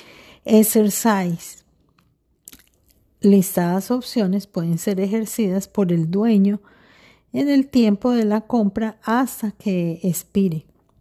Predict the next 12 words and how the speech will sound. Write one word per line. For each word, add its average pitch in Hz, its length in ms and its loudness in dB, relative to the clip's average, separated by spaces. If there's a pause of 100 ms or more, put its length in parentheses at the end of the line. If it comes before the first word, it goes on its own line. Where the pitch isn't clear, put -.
(1200)
El 208 160 6
ejerc-, 196 540 2
el 202 120 2
proceso 202 540 0
de, 214 460 0
de, 175 560 0
de 175 180 2
ejecución 185 960 -2
es 185 180 0
garantizado 202 1000 -2
por 175 180 -8
el 170 120 -8